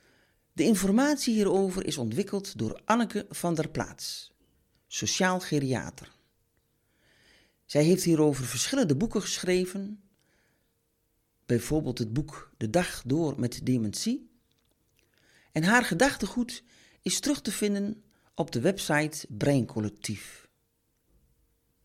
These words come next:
Zeker de moeite waard om eens te bekijken.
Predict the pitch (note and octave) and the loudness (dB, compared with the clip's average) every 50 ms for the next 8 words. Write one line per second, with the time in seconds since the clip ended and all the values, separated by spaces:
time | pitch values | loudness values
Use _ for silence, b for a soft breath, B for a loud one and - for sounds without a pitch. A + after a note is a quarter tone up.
0 | _ _ _ _ _ _ _ _ _ _ - - B2+ A#2+ - C4+ C#4+ C#4+ - - | _ _ _ _ _ _ _ _ _ _ -8 -4 0 4 6 6 6 4 2 0
1 | B3 G#3+ F#3 F3 D#3+ E3+ F3 E3+ - - B2 C3+ C3+ C3+ C#3 C#3 - - - - | -4 -2 0 0 2 2 2 0 -2 -2 -2 -2 0 -2 -2 -4 -8 -12 -14 -12
2 | - - G#2+ B2 C3 B2 - - D3+ D3 F3 F3 - A#2 F2+ F2+ - - A#2+ A#2 | -6 -4 -2 -2 -2 -2 -4 -4 -4 -4 -4 -2 -4 -6 -6 -8 -12 -14 -16 -18
3 | A#2 | -18